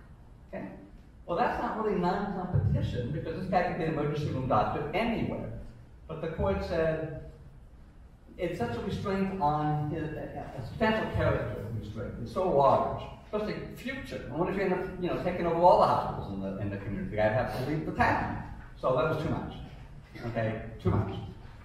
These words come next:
So they, they hate these kind of things. The court's very careful how you draft your non, you know, your termination, and your non-rehire, and things like that. That's very important. That's a big case. Now, there's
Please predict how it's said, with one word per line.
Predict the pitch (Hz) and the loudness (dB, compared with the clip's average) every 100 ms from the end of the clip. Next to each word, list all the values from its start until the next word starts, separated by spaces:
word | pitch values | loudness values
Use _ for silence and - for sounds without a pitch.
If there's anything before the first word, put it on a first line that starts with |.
| - - | -16 -6
So | 127 120 - | -4 -2 -2
they, | 120 120 - | -2 -2 -2
they | 120 | 0
hate | 190 208 - | 2 0 0
these | - | -4
kind | 180 165 | -2 -2
of | 160 | -2
things. | 170 151 151 147 - | -2 -2 -2 -4 -6
The | |
court's | - 143 135 - 113 | -2 2 2 2 -2
very | 135 160 - | 0 0 2
careful | 151 - | 0 0
how | 110 | 0
you | 110 110 | 0 0
draft | 123 123 110 - - - - - | 6 8 8 4 -2 -8 -14 -10
your | 113 110 110 - - - - | 0 2 2 -2 -8 -10 -2
non, | 113 113 117 | 0 0 0
you | 113 113 107 | -2 0 -2
know, | 104 | -4
your | 101 151 | -6 0
termination, | 151 147 151 - 135 135 - - - | 2 2 2 0 0 -2 -4 -6 -6
and | 110 113 110 | -2 -2 0
your | 104 | -2
non-rehire, | 104 120 113 110 147 143 139 131 127 - | 2 2 2 4 6 8 6 4 2 0
and | 113 | -2
things | 113 | -2
like | 104 98 | -2 -2
that. | 101 113 | -2 -2
That's | 113 113 127 | -2 -2 -2
very | 120 110 | 0 0
important. | - - - - - - - - - - - - | -2 -6 -6 -10 -12 -16 -18 -20 -20 -20 -18 -6
That's | 160 - | -6 -2
a | |
big | - | -2
case. | - - - - - - - - - - - - - - - - - - - - - - - | -2 -4 -10 -12 -16 -18 -18 -18 -18 -18 -18 -18 -18 -20 -20 -20 -20 -20 -20 -20 -20 -18 -10
Now, | 143 | -4
there's | - | -2